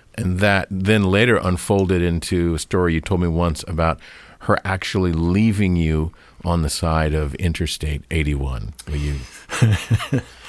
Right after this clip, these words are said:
Speaker 1: were you that bad, Biff? Were you that much of a disappointment?
Speaker 2: She didn't kick me out of the car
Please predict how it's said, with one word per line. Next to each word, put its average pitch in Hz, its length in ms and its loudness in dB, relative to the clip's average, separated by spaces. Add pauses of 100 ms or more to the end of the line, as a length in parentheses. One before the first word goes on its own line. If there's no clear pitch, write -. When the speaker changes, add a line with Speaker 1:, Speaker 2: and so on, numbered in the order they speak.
(140)
Speaker 1:
were 101 80 4
you 98 120 6
that 117 220 6
bad, 107 380 4
Biff? 98 440 0
Were 92 100 -2
you 90 180 4
that 98 380 4
much 92 240 2
of 87 60 4
a 78 40 4
disappointment? 78 760 0
Speaker 2:
She 220 120 2
didn't 160 340 4
kick 160 280 0
me 120 160 0
out 110 180 0
of 101 80 -4
the 98 80 -10
car 107 460 -2